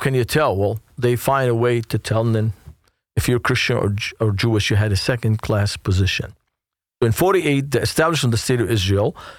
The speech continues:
yeah, sure, we can talk about was it done right, wasn't done wrong. That, that's beside the point. The point is there was a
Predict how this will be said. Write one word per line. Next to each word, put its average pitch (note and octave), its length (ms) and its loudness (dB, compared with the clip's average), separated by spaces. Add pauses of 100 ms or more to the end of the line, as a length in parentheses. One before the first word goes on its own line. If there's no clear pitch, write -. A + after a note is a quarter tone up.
(420)
yeah, A2+ 120 0 (100)
sure, C#3 260 2
we B2 100 0
can B2+ 160 0
talk B2 200 0
about G#2+ 300 -2
was A#2 160 0
it G#2 120 -2
done A2 200 0
right, C3+ 320 0
wasn't G2+ 260 0
done G#2 200 0
wrong. B2+ 240 2 (160)
That, A2+ 120 -2 (100)
that's B2+ 220 -2
beside B2 340 0
the A2+ 60 0
point. A2 200 0
The G#2 60 0 (120)
point D3 120 2
is A#2 180 0
there A2+ 100 0
was A2 220 0
a G#2 100 0